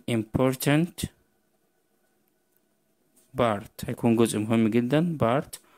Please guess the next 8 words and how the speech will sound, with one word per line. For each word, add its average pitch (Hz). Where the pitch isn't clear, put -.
of 123
our 120
lives، 101
جزء 127
مهم 120
جدًا 120
من 113
إيه؟ 107